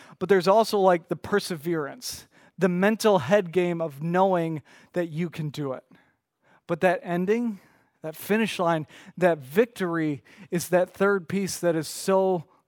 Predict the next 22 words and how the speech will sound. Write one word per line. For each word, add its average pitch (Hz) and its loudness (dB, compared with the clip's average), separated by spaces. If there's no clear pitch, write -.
glorious. 147 -8
But 185 2
let's 247 4
talk 233 2
about 190 0
training 165 -6
first. - -20
'Cause 160 -6
why 247 4
do 196 2
we 190 -4
train? 156 -12
Well, 165 -2
we 160 0
train 208 -2
to 196 -2
make 196 0
it 190 -2
more 185 0
possible 165 -2
to - -14
finish, - -8